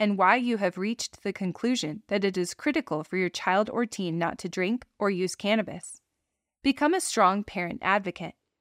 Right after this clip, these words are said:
If you are in a circumstance where relatives become intoxicated from alcohol or cannabis, trust your gut. Your family is likely no longer safe, since there are individuals present who have lost control.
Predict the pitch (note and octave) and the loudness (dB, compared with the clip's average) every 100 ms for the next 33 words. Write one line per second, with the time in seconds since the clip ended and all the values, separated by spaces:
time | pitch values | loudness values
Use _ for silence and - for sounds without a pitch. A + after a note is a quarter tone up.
0 | _ A#3 A3 B3+ D4+ - G#3 F3+ - A#3 | _ -2 0 4 4 4 0 0 -2 0
1 | A#3 F#3 - E3 - - G3 G3+ C4 B3+ | 0 -2 -4 -6 -6 -2 0 4 4 2
2 | - D#3+ - - G3 G#3 E3+ F3 F3 F3 | -2 -6 -6 -8 -2 -2 -2 -4 -4 -4
3 | - G#3+ A3+ A3+ C4 - _ _ - F#3+ | -6 -2 -2 0 -4 -10 _ _ 2 2
4 | - F#3+ F#3+ G#3+ A3 A#3 - G3 F#3 A3 | 4 0 2 2 4 2 2 -2 0 0
5 | A#3+ F3 F3+ - _ _ - D#4 - - | 0 -2 -10 -12 _ _ 0 0 2 -2
6 | F3+ F#3+ - _ _ _ _ - D4 D4 | 2 0 0 _ _ _ _ 0 0 6
7 | D#4 F#4 D#4+ G3 F#3+ F#3+ A#3+ A#3 G#3+ F#3 | 4 6 2 4 2 4 2 2 2 2
8 | F3+ F3 E3+ - A3 - _ _ - A3 | 2 0 -6 -2 -4 -4 _ _ -2 -2
9 | G#3+ G#3 G3+ - G#3 G#3 F#3+ F#3 F3 E3+ | 2 4 4 4 2 2 0 0 0 -2
10 | - - A#3+ F#3 - G3+ A3 F#3+ F3+ - | -2 0 2 0 -6 -2 -2 0 0 -2
11 | - F3 - A3 E3+ | -6 -6 0 0 0